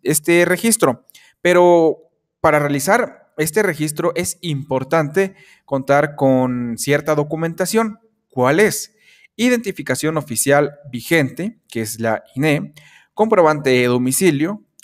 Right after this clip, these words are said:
curp del beneficiario y de la cuenta llave de la Ciudad de México.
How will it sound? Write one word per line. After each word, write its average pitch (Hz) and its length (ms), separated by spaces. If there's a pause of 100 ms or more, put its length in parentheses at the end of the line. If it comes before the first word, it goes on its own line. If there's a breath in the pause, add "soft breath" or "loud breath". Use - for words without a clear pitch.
(160)
curp 139 320
del 139 200
beneficiario 175 800 (240)
y 143 100
de 147 80
la 143 160
cuenta 135 400
llave 117 260
de 120 140
la 123 140
Ciudad 101 320
de 90 80
México. 131 540